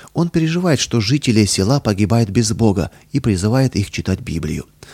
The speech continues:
Он пригласил братьев к себе посмотреть, какую он достал чудесную икону. Мы решили не оставлять это село без попечения и ездить туда каждую неделю. Когда приехали второй раз, то на собрание пришло только пять человек.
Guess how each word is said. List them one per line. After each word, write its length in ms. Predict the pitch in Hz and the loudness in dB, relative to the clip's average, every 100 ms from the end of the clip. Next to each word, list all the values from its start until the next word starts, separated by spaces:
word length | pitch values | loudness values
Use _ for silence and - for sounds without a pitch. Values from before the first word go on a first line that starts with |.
| - - - | -20 -20 -2
Он 160 | 180 | 0
пригласил 460 | 160 117 117 - 120 | 2 2 2 2 0
братьев 340 | 117 131 127 | 0 0 -4
к 60 | - | -4
себе 280 | - 87 123 | -2 0 2
посмотреть, 580 | 110 - 123 - 90 | 0 -2 -2 -2 -2
какую 420 | - 90 120 139 - | -2 -2 0 0 0
он 180 | 110 | -2
достал 420 | 104 90 - 117 113 - - | -2 -2 2 0 0 -14 -6
чудесную 640 | 104 82 92 - 90 98 - | -4 0 0 2 0 0 -2
икону. 500 | 107 98 90 76 _ _ - - - - | -2 -2 -2 -6 _ _ -20 -18 -18 -4
Мы 120 | 151 | 0
решили 340 | 185 - 156 147 | 2 2 2 2
не 120 | 135 | 2
оставлять 420 | 123 123 117 120 | 0 0 2 2
это 200 | 101 98 | 0 -2
село 340 | 90 104 127 135 | 0 0 2 2
без 220 | 107 - | 2 0
попечения 720 | 98 104 - 160 135 95 76 - - _ | -2 -2 2 2 4 2 0 -8 -20 _
и 60 | |
ездить 380 | 117 147 170 143 | 2 2 0 -4
туда 240 | 127 139 131 | 0 0 2
каждую 480 | 101 98 95 95 | -2 -2 0 0
неделю. 480 | 95 87 85 82 - - - - - - _ | 0 -2 -2 -4 -6 -12 -20 -20 -20 -20 _
Когда 200 | - 113 | -2 -2
приехали 400 | - 123 135 107 | -2 -2 -2 -2
второй 400 | 95 - 113 110 | -6 -2 0 0
раз, 260 | 123 160 - | 0 0 0
то 180 | - 101 | 0 0
на 200 | 104 101 | 2 0
собрание 560 | 98 95 170 175 151 | -2 -2 -2 -2 -2
пришло 320 | 120 113 123 | -4 -2 -2
только 320 | 127 135 127 110 | 0 -2 -2 -4
пять 180 | 135 | -4
человек. 500 | - 87 85 73 - | -4 -2 -2 -2 -6